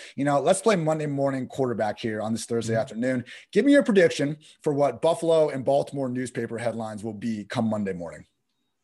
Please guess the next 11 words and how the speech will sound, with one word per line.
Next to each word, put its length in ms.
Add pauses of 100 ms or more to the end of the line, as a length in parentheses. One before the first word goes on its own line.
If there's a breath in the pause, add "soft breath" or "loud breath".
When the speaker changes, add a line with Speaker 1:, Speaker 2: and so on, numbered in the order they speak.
(840)
Speaker 2:
I 120
like 240
the 60
Bills. 680 (340)
I've 220
liked 300
the 60
Bills, 500 (260)
uh, 500 (120)
ever 200
since 460